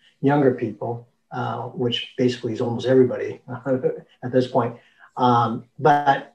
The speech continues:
I would say, you know, certainly, um, what you folks are doing, for instance, right now is a great example of how you can continue to be involved or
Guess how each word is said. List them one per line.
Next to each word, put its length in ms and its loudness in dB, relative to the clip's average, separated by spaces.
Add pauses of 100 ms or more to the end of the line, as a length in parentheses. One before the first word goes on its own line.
I 120 6
would 160 2
say, 340 4
you 80 6
know, 120 6
certainly, 720 2 (160)
um, 600 -8 (420)
what 400 0
you 80 2
folks 300 2
are 100 2
doing, 220 2
for 120 -2
instance, 520 -6 (200)
right 200 0
now 460 -6 (200)
is 160 -4
a 100 -2
great 320 -2
example 540 -2
of 80 -10
how 140 -2
you 180 -6
can 320 -10 (100)
continue 440 -4
to 40 -14
be 140 -8
involved 480 -6
or 200 -12